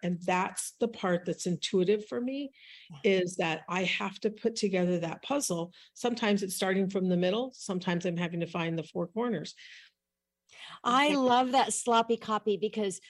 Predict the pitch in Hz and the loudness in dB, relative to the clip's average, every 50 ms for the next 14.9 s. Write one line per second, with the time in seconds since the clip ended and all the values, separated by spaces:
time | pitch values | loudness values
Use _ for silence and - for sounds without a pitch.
0 | - _ - 233 226 233 254 254 302 320 302 277 226 214 - 226 202 196 208 214 | -18 _ 0 2 4 4 2 0 0 0 0 0 0 -2 0 0 2 2 2 0
1 | 220 202 - 208 202 196 - 208 196 190 185 180 180 180 196 220 240 262 233 - | -2 -2 -4 -6 -6 -4 -4 -4 -2 0 0 0 0 0 0 0 0 0 -2 -6
2 | - - - _ _ 233 247 262 277 277 - 254 240 233 233 - - 202 190 185 | -14 -20 -20 _ _ -2 0 0 0 -2 -2 -2 -2 -2 -2 -4 -4 -4 -4 -4
3 | 170 - - - _ _ - - - _ _ _ _ _ _ _ _ 208 214 214 | -4 -8 -12 -20 _ _ -20 -20 -20 _ _ _ _ _ _ _ _ -10 -10 -8
4 | 226 247 262 277 277 254 - - 226 226 220 214 214 214 208 214 202 202 196 - | -4 0 2 2 2 2 2 2 2 4 4 4 4 4 4 4 2 2 0 -2
5 | 202 202 202 208 220 233 233 233 - 220 214 208 202 202 196 185 - - 196 190 | -4 -4 -2 2 2 2 2 0 -2 -2 -2 0 0 0 -2 -2 -4 -8 -10 -10
6 | - _ _ _ - 226 247 262 262 262 240 214 214 208 202 202 196 190 - - | -12 _ _ _ -4 0 2 2 2 2 2 0 -2 0 2 2 2 2 0 0
7 | 202 190 190 190 185 - 190 180 175 175 175 - 185 175 - 202 190 202 185 165 | 0 0 -2 -2 -4 -4 -4 -4 -2 -4 -2 -4 -4 -4 -4 -4 -2 -2 -2 0
8 | 196 214 247 269 262 254 247 233 240 196 208 196 - 185 185 - - - 226 220 | 2 0 0 0 0 -2 -2 0 0 0 0 -2 -2 -4 -8 -8 -4 -4 -4 -4
9 | 220 - - 226 214 202 196 185 190 175 175 175 175 185 202 196 175 185 170 185 | -4 -4 -2 0 0 2 0 0 0 -2 -2 -4 -2 -4 -4 -4 -4 -6 -6 -4
10 | 214 240 214 233 208 - - 190 180 180 196 202 214 233 226 233 226 220 214 208 | -4 -2 -2 -4 -4 -4 -8 -10 -6 -2 0 2 4 4 4 4 4 2 2 0
11 | - 214 208 202 196 185 180 170 170 170 - - 247 - - 214 202 202 208 196 | 0 -2 -2 -2 -2 -2 -2 -4 -6 -6 -6 -6 -6 -2 0 2 2 2 2 2
12 | 202 196 185 185 - 165 180 175 202 220 220 196 226 226 208 - - - 208 196 | 2 0 0 0 -2 -4 -4 -2 0 0 2 4 4 2 2 0 -4 -4 -6 -4
13 | 196 190 190 190 - 180 165 160 - - 196 208 226 226 190 202 208 202 196 196 | -2 -2 -2 -2 -2 -2 -2 -4 -4 -4 -2 -2 -2 -2 -2 -2 -4 -2 -2 0
14 | 190 190 190 185 - - - - - - _ - 202 190 185 180 180 180 | 0 0 -2 -4 -6 -10 -16 -16 -18 -8 _ 2 4 4 4 4 2 0